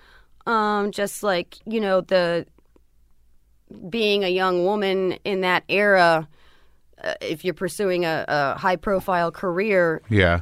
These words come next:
Speaker 1: there only seems to be a couple of formulas
Speaker 2: Sure.
Speaker 1: to, to, to adapt to in order to reach,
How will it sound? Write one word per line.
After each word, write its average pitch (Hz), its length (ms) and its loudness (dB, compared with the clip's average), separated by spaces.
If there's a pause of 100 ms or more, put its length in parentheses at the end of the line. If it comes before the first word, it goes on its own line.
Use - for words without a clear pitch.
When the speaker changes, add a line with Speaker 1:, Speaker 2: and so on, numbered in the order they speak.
(120)
Speaker 1:
there 190 180 4
only 180 180 2
seems 185 320 -4
to 185 100 -8
be 170 120 -4
a 127 40 -4
couple 170 280 -6
of 156 80 -6
formulas 190 640 -2 (200)
Speaker 2:
Sure. 104 420 -4
Speaker 1:
to, 185 280 2 (120)
to, 170 240 -2 (140)
to 185 200 -4
adapt 185 420 0
to 202 240 -2
in 175 80 -2
order 170 300 -4
to 160 100 -4
reach, 180 340 -6